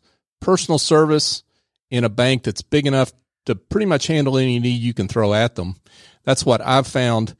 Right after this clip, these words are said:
with the clients that I work with. So, uh, uh, check them out.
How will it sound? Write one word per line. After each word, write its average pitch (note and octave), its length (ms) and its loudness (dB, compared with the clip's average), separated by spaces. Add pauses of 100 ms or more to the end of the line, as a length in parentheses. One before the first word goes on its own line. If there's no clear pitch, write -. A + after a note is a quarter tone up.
(520)
with A2+ 440 0
the G#2 520 0
clients C3 440 0
that G#2+ 100 -4
I B2+ 140 2
work G2 320 0
with. G2 320 -2 (380)
So, C3+ 460 2
uh, C3+ 160 4 (460)
uh, D3 180 2
check A3 300 -2
them F3+ 120 0
out. F2 260 -2